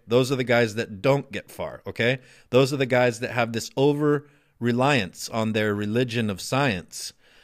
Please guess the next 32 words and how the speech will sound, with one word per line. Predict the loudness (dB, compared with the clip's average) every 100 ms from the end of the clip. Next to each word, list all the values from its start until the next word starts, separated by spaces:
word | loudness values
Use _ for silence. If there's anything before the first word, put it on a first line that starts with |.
| _
um, | -4 -2 0 -2 -6 -10 _ _ _ -4
and | -2 0
that | 0 0
they're, | 2 2 0
they, | 0 0 0
they | -2 -4
think | -4 -6
they're | -6
so | -4
smart | -6 -2 2 2 0
from | -4
doing | -2 0 0
this | -2 -4 -12 _ _
that | -6 -2
they | 0 0
ignore | 0 2 4 4 4
the | 2 0
evidence | 0 0 0 -4 -6
that's | -8 -8
sitting | -6 -2 -2
right | 0 0 0
in | -2
front | -4 -4
of | -2
their | -4
faces | -4 -2 -2 -2 -8 -10
to | -12
the | -6
contrary, | -2 -2 -2 -2 -4
okay? | -4 -2 0 -2 -8 -20 -20 -20 -4
So, | 4 6 6 2 _ _ _ _ _ _ _ _ _ _
it, | 4 4 2 _